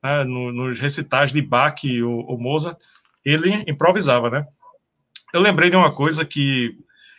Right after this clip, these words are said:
ele, fa-, no, no tempo que o Guitar Hero, o jogo Guitar Hero, é, tava, tava bombando, né? Ele, ele ficou puto com o filho dele,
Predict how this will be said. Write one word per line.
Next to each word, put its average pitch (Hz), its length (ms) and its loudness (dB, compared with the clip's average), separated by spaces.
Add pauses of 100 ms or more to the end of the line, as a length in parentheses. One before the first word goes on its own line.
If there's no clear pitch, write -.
(180)
ele, 127 960 -2 (840)
fa-, 294 260 0
no, 269 140 2
no 240 160 0
tempo 214 180 2
que 226 80 -2
o 202 40 0
Guitar 180 300 2
Hero, 151 320 2 (1800)
o 165 80 0
jogo 160 200 2
Guitar 143 340 2
Hero, 143 260 0 (540)
é, 123 260 0
tava, 147 720 4 (140)
tava 151 140 2 (160)
bombando, 131 320 -2
né? 143 160 -6 (800)
Ele, 151 580 -2
ele 147 100 -4
ficou - 260 -6
puto 247 260 -6
com 208 80 -8
o 180 40 -4
filho 185 200 -6
dele, 160 400 -2